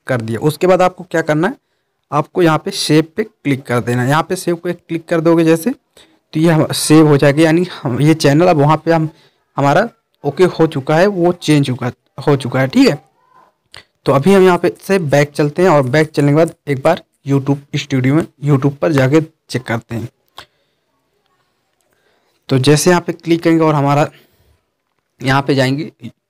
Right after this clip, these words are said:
और उसके बाद जाएंगे यहाँ लोगों पे क्लिक करने के बाद about पे जाएंगे। about पे देखते हैं हुआ या अभी नहीं हुआ।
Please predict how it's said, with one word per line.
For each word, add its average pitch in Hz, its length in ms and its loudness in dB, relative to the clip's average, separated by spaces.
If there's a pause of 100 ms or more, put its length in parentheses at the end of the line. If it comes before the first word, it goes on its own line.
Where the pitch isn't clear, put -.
और 139 180 2
उसके 156 220 -2
बाद 170 120 2
जाएंगे 143 300 0
यहाँ 156 160 2
लोगों 147 280 2
पे 147 160 -6
क्लिक 143 240 -8
करने 139 160 -4
के - 20 0
बाद 165 160 0 (100)
about 131 340 -2
पे 131 60 -6
जाएंगे। 127 320 0
about 151 340 0
पे 170 80 -2
देखते 156 300 0
हैं 165 160 0
हुआ 160 260 0
या 165 100 4
अभी 180 200 -2
नहीं 147 280 -2
हुआ। 139 240 -12